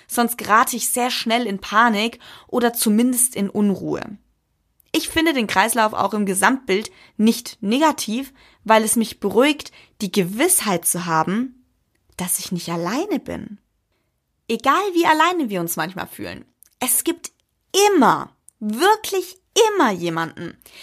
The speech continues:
der eine Situation, deine Zweifel, deine Sorgen und Wünsche versteht und mit dir mitfühlen kann. Dieser Gedanke kann mich total auffangen. Ich bin sicher, jeder kämpft mit irgendwas,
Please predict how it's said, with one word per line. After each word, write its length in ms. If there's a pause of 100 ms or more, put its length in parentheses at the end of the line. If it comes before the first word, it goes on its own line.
(160)
der 120
eine 180
Situation, 920 (200)
deine 280
Zweifel, 640 (260)
deine 260
Sorgen 380
und 160
Wünsche 300
versteht 640 (360)
und 200
mit 200
dir 120
mitfühlen 800
kann. 360 (800)
Dieser 260
Gedanke 640 (380)
kann 220
mich 180
total 640
auffangen. 640 (640)
Ich 180
bin 180
sicher, 440 (240)
jeder 640 (140)
kämpft 320
mit 160
irgendwas, 600